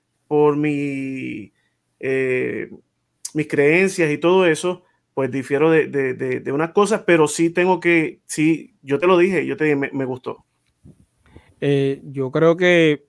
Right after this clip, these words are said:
Speaker 2: eh, tiraron una buena canción. Eh, ellos siempre, cuando hacen esa colaboración, ellos se, se, se botan. Eh, sí me gustaría,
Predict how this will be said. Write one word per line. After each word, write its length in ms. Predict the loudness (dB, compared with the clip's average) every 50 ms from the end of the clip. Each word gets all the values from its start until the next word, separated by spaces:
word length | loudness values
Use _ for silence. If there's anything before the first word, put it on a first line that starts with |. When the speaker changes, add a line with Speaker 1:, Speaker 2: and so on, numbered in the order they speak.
| _ _
Speaker 2:
eh, 520 | -6 -4 -2 -2 -2 -4 -4 -4 -6 -6 -8 _
tiraron 380 | -6 -4 -4 -4 -4 -4 -4 -2
una 140 | 0 2
buena 320 | 2 4 4 4 4 2 0
canción. 640 | 0 -4 -4 -4 -4 -4 -4 -4 -6 -8 -12 -14 _ _ _ _ _ _ _ _ _ _ _
Eh, 200 | -6 -4 -2 -2
ellos 240 | -2 -2 -4 -6 -6
siempre, 960 | -4 -2 -2 -2 -2 0 0 2 4 4 6 4 4 4 4 4 2 0 -4 _
cuando 640 | -6 -6 -4 -4 -4 -4 -4 -2 -2 -2 -2 -2
hacen 260 | -4 -4 -4 -4 -4
esa 260 | -4 -4 -2 -4 -4 -2
colaboración, 840 | 0 0 2 2 2 2 2 0 0 -2 -4 -6 -6 -6 -4 -2 0
ellos 240 | 0 0 0 -2 -2
se, 400 | -2 -2 0 0 -2 -4 -6 -8
se, 320 | -8 -8 -8 -8 -8 -10
se 160 | -8 -6 -4
botan. 440 | 0 2 2 0 0 -2 -12 -14 -20 _ _ _ _ _ _ _ _ _ _ _ -8
Eh, 680 | -6 -4 -4 -4 -4 -4 -6 -6 -6 -6 -8 -8 -10 _ _ _ _ _ _ _ _ _ _ _ _ _
sí 200 | -2 0 2 2
me 120 | 4 2
gustaría, 880 | 2 0 -4 -6 _ 0 0 2 2 2 2 2 2 2 0 -4 -8